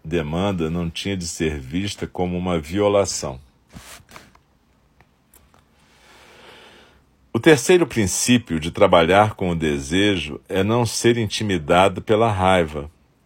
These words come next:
mas vê-la como algo inevitável. O psicanalista Michael Eigen, num trabalho recente intitulado Êxtase,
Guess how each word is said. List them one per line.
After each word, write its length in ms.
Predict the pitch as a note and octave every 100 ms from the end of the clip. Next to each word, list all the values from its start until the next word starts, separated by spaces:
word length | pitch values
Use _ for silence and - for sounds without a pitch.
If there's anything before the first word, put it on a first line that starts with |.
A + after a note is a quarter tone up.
| _ -
mas 260 | F2 F#2+
vê-la 360 | E2 E2 A#2 A#2+
como 380 | A#2 A2+ G#2 F2
algo 580 | E2+ F#2 G2+ G2 G#2 -
inevitável. 960 | G#2 A#2 A2+ G#2 G2+ - D2+ C#2+ B1+ C2+ E2 _ _ _ _ _ _ _ _ _ _ _ _ _ _ _ _ _ _ -
O 80 |
psicanalista 1000 | G#2 - - C#3+ A2 G2 B2 - F#2 D2+ - _
Michael 680 | D#2+ F#2+ G#2+ - G2 E2 F2
Eigen, 320 | F#2 D#2+ D2 -
num 180 | F#2 F#2+
trabalho 500 | F#2 F#2 E2 F#2+ F#2+
recente 720 | F#2 E2 - F#2 F#2 - - - -
intitulado 920 | D#2 D2+ E2+ - D2+ D#2+ E2+ D#2 D2
Êxtase, 600 | - G#2+ G#2+ - D2 C#2